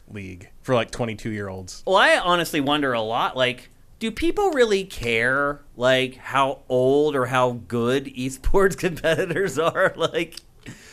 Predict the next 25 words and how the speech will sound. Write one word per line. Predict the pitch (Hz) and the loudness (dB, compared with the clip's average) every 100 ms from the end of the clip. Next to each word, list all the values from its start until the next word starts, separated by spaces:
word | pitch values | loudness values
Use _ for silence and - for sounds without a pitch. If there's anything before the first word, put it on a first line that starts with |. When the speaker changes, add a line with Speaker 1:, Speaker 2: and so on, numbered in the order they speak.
| - | -2
Speaker 2:
like, | 185 185 | 0 0
the | 226 | -2
gamers | 135 190 294 233 123 | 0 2 4 2 0
do. | 104 101 87 107 120 | -4 -4 -4 -6 -6
If | 160 | -2
you | 262 | -2
Speaker 1:
Mm. | 202 | -2
Speaker 2:
play | - 180 180 | -2 0 0
League, | 165 123 110 101 107 117 131 | -4 -6 -8 -8 -8 -10 -12
you | 151 185 | -4 -2
wanna | 180 | 0
watch | 135 131 131 | 0 0 -2
the | 131 | -2
very | 123 127 | 0 0
best | 117 113 | -2 -4
League | 117 113 | -6 -8
players | 101 98 95 | -6 -8 -8
play. | - 76 - | -14 -18 -18
Speaker 1:
Sure. | - - 175 - - - - | -20 -12 -12 -12 -20 -12 -6
Speaker 2:
And | 214 | -4
League | 226 285 285 | -2 -4 -2
is | 254 | -4
big | 202 226 | 0 2
enough | 233 247 247 - | 2 -2 -4 -6
that | 165 170 - | -2 -2 -2